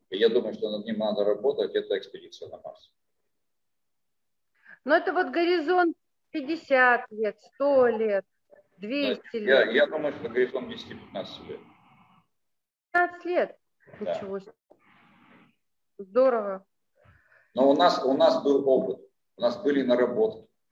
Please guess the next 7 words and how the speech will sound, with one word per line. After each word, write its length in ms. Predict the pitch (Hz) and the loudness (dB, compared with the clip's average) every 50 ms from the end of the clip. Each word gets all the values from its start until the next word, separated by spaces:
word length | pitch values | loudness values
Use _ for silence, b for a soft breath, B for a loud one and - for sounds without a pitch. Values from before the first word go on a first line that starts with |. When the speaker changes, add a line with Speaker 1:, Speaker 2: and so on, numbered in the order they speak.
| _ _ _ - | _ _ _ -16
Speaker 1:
Сейчас 360 | 107 107 135 147 147 147 139 | -6 2 4 4 4 4 4
мы 100 | 135 139 | 2 2
находимся 580 | 135 131 127 127 139 135 127 123 120 - - - | 2 2 -2 0 -2 -2 -2 -4 -8 -10 -10 -10
на 120 | - 120 | -8 -4
новой 300 | 123 131 131 120 110 - | -2 -2 -2 -2 -4 -6
стадии 520 | - - - 120 123 123 120 - - - _ _ _ _ _ _ | -6 -2 0 0 2 0 -2 -6 -12 -12 _ _ _ _ _ _
нашего, 720 | - 117 120 117 117 113 104 98 98 92 85 - - - | -2 -2 0 2 2 2 2 2 2 0 0 -2 -6 -14